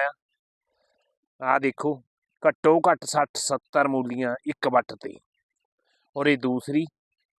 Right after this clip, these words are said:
ਇਹ ਦੇਖੋ, ਇਸੇ ਤਰ੍ਹਾਂ ਦਾਣੇ ਤੁਹਾਨੂੰ ਦਿਸ ਰਹੇ ਆ। ਬਸ ਇਸੇ ਤਰ੍ਹਾਂ ਇਹਨਾਂ ਦੇ ਉੱਤੇ ਉਂਗਲੀ ਫੇਰ ਦੇਣੀ ਆ, ਕੁਝ ਨਹੀਂ ਕਰਨਾ,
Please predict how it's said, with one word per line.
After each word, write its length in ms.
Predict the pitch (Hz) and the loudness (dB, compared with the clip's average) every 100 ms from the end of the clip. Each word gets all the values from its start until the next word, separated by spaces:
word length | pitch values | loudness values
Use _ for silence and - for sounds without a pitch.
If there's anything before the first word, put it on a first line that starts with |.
| _ _ _ _ _ _ _ _ _ _ _ 131 | _ _ _ _ _ _ _ _ _ _ _ -6
ਇਹ 120 | 131 | -4
ਦੇਖੋ, 320 | 120 - 123 | -4 -4 -4
ਇਸੇ 240 | 117 - 117 | -2 -4 -2
ਤਰ੍ਹਾਂ 240 | 113 110 123 _ _ _ - | -2 -4 -8 _ _ _ -2
ਦਾਣੇ 280 | 127 123 117 | -2 0 -2
ਤੁਹਾਨੂੰ 260 | 127 120 | -4 -2
ਦਿਸ 220 | 113 113 127 | -4 -2 2
ਰਹੇ 240 | 135 156 | 2 2
ਆ। 40 | 156 - _ _ _ _ _ _ _ _ _ - - _ _ - | -2 -6 _ _ _ _ _ _ _ _ _ -20 -20 _ _ -2
ਬਸ 220 | 139 143 | 0 2
ਇਸੇ 300 | 147 139 160 | 0 0 0
ਤਰ੍ਹਾਂ 220 | 151 151 | 2 2
ਇਹਨਾਂ 200 | 147 160 | 2 2
ਦੇ 100 | 165 | 0
ਉੱਤੇ 280 | 147 - 143 143 139 _ _ _ | -2 -2 -2 -2 -6 _ _ _
ਉਂਗਲੀ 360 | 139 131 135 139 | -4 0 0 2
ਫੇਰ 240 | 147 135 123 | 2 0 0
ਦੇਣੀ 340 | 135 135 143 151 | 0 0 0 -2
ਆ, 60 | 156 _ _ - | -4 _ _ -2
ਕੁਝ 260 | 156 143 180 | -2 2 0
ਨਹੀਂ 180 | 165 | 2
ਕਰਨਾ, 320 | 151 135 135 | 2 0 -2